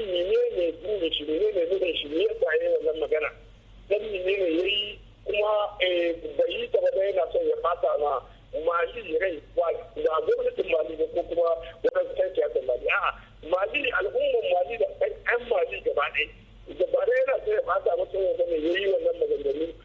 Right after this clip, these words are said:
Shi a nashi gani, wato da Mali da Niger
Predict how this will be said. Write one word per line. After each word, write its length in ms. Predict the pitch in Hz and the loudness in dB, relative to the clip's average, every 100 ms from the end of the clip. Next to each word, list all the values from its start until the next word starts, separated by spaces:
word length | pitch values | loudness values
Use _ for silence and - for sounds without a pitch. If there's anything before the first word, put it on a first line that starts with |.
| - | -6
Shi 200 | - 226 | -2 0
a 140 | - 170 | 2 0
nashi 260 | - - - | -2 -4 -4
gani, 340 | 370 381 381 - - - | -4 -4 -10 -14 -20 -2
wato 320 | 165 170 175 170 - | 0 2 2 0 -4
da 160 | - 160 | -2 0
Mali 460 | 160 170 170 - - | 2 0 0 -4 -4
da 140 | 170 | -4
Niger 460 | 160 156 156 180 | -2 -6 0 0